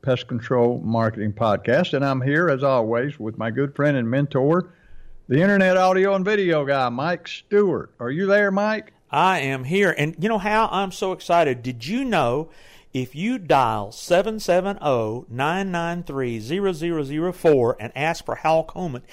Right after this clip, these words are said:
Speaker 2: he's gonna give you a complete,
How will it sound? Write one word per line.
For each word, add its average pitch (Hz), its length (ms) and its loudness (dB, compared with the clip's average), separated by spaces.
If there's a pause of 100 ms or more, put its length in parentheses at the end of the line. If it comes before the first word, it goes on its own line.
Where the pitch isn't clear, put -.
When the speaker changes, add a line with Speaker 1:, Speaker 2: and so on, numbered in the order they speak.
(220)
Speaker 2:
he's 240 260 -2
gonna 185 220 -2
give 151 200 -4
you 147 280 -2
a 131 120 -6
complete, 254 880 -6